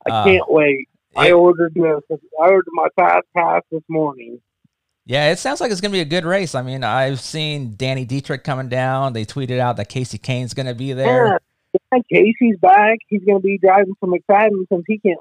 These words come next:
Speaker 1: fly in, and Dietrich's doing the double. He's going back to Pennsylvania to run Saturday. Yeah, he's a controversial guy, but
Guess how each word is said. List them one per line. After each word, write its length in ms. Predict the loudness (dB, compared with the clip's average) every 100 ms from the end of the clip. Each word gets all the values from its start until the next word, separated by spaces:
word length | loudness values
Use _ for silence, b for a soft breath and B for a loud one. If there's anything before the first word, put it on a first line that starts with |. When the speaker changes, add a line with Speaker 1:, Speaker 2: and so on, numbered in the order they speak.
| _
Speaker 1:
fly 220 | 0 2
in, 280 | 0 0 0
and 120 | 0
Dietrich's 440 | 2 2 0 -2 _
doing 200 | 4 4
the 80 | 4
double. 380 | 4 4 2 -4
He's 180 | -6 -8 _ _
going 180 | -2 0
back 180 | 0 -2
to 180 | _ -2
Pennsylvania 580 | -2 0 2 2 0
to 80 | -2
run 260 | -2 -2 -2 _
Saturday. 400 | -2 0 -2 -2 -2
Yeah, 180 | -2 -2
he's 200 | -2 -2
a 60 | -4
controversial 760 | 0 0 -2 0 0 0 -6 -2
guy, 320 | 0 0 -4
but 100 | -4